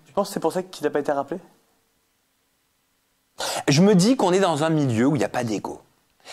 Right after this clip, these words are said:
Speaker 2: Et qu'un jour, on peut autant te détester que t'adorer.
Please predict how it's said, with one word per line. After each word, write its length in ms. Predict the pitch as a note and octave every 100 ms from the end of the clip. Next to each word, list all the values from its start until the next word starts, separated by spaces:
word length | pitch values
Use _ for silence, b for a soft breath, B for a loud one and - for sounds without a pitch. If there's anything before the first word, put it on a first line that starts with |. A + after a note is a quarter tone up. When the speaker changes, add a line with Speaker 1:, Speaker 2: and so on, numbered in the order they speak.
| B
Speaker 2:
Et 140 | - C3
qu'un 200 | F#3 G3
jour, 300 | D#3 G3 A3
on 100 | D3+
peut 120 | -
autant 240 | C3 F3
te 100 | D#3+
détester 480 | C#3+ C3 C3 A#2+ -
que 100 | C#3+
t'adorer. 500 | A#2 A#2 G2 F#2+ F#2+